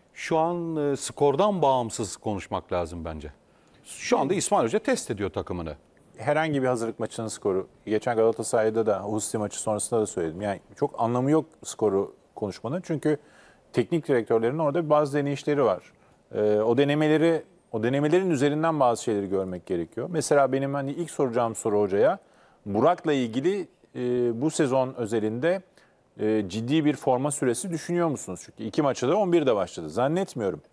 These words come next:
Speaker 2: Ee, o zaman niye farklı bir tercihte bulunmadınız? Acaba bazı oyuncular geç katıldı. İşte Emre'nin bir ameliyatı söz konusu oldu,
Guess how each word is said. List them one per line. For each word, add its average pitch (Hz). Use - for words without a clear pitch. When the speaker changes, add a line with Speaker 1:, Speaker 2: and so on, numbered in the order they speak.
Speaker 2:
Ee, 92
o 120
zaman 165
niye 170
farklı 143
bir 123
tercihte 113
bulunmadınız? 101
Acaba 127
bazı 131
oyuncular 127
geç 131
katıldı. 95
İşte -
Emre'nin 120
bir 127
ameliyatı 123
söz 120
konusu 117
oldu, 107